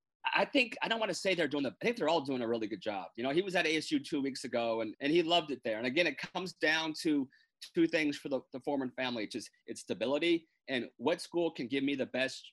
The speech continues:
shot to make the N F L. Like, they want, that's the game plan. You wanna be three and out. And, and that's, they're saying, "Hey, not just Herm, but you got Antonio Pierce, you got Marvin Lewis, uh, you got Kevin Mawae, N F L Hall of Fame." They got a whole staff full of, of guys that played and excelled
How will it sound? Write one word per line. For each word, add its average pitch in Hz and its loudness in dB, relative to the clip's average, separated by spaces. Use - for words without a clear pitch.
shot - -2
to 127 -6
make 120 -2
the 123 -2
N 117 -4
F 107 -8
L. 95 -6
Like, 120 -6
they 139 2
want, 143 -2
that's 151 -2
the 139 -6
game 143 0
plan. 98 -8
You 107 -16
wanna 120 -12
be 117 -6
three 135 0
and 147 2
out. 135 0
And, 120 0
and 120 0
that's, 147 -2
they're 156 6
saying, 160 0
"Hey, 151 2
not 127 -2
just - -10
Herm, 139 0
but 131 -6
you - 2
got 110 0
Antonio 151 -2
Pierce, 135 -2
you 120 -16
got 117 -2
Marvin 135 -2
Lewis, 151 2
uh, 123 -2
you 117 -2
got 127 -4
Kevin 139 -2
Mawae, 135 2
N 131 0
F 135 -2
L 131 2
Hall 139 2
of 127 -10
Fame." 139 0
They 160 0
got 226 2
a 143 2
whole 175 2
staff 160 0
full 170 2
of, 123 -2
of 123 -6
guys 160 2
that 135 -4
played 151 2
and 139 0
excelled 151 -2